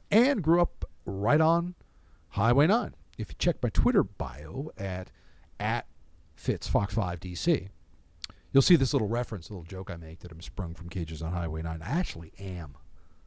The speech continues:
I actually am sprung from Highway nine. Um, Route nine was this road. It's still there. If you go up to New Jersey,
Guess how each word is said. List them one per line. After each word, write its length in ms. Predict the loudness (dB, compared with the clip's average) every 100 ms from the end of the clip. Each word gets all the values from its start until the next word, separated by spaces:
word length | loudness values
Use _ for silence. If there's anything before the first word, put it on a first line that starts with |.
| -12
I 120 | -6 -6
actually 320 | -6 -10 -10 -10
am 380 | -8 -8 -10 -14 -20
sprung 340 | -14 -12 -10
from 160 | -12 -10
Highway 360 | -10 -10 -10
nine. 300 | -12 -12 -14 -18 -20 -20 -16
Um, 460 | -8 -6 -6 -6 -10 -14 -18 -6
Route 180 | -4 0
nine 180 | 0 0
was 120 | -2
this 160 | -6 -10 -14 -8
road. 460 | -4 -2 -4 -8 -12 -14
It's 100 | -8
still 220 | 4 4
there. 360 | 4 -2 -6 -16 -18
If 60 | -10
you 60 |
go 140 | 0 2
up 80 | 2
to 60 |
New 100 | 0
Jersey, 260 | -8 -8